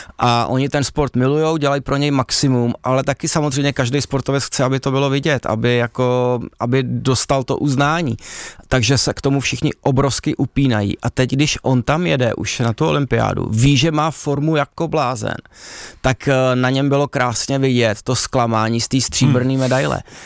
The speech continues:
Speaker 1: Jo, ono by si
Speaker 2: No, ale to
Speaker 1: člověk
Speaker 2: vyvolalo všelijaké reakce, mimochodem.
Speaker 1: No, já vím, že právě lidé to moc nechápali, ale, eh, když on v těch, eh, v tom svém už jako mladém věku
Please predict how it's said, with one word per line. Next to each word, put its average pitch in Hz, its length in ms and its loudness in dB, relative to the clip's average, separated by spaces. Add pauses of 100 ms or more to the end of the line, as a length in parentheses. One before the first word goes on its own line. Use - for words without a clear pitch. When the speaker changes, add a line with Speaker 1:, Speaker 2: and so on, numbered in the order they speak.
(140)
Speaker 1:
Jo, 107 240 0
ono 143 200 0
by 147 120 0
si - 80 -2
Speaker 2:
No, 127 60 2
ale 123 100 0
to - 20 0
Speaker 1:
člověk 160 240 2
Speaker 2:
vyvolalo 139 340 0
všelijaké 139 500 2
reakce, 165 340 0
mimochodem. 120 440 0
Speaker 1:
No, 151 100 4
já 160 220 0
vím, 220 180 -2
že 285 120 -2
právě 151 340 0
lidé 143 260 0
to 165 120 -2
moc 156 200 -2
nechápali, 120 640 0 (100)
ale, 123 360 0
eh, - 400 -16 (440)
když 127 440 -2
on 117 300 0
v - 80 -8
těch, - 280 -2
eh, 139 40 2 (180)
v - 80 -8
tom 120 140 -2
svém 143 300 -2 (180)
už 143 340 0
jako 147 220 0
mladém 143 380 0
věku 123 320 -2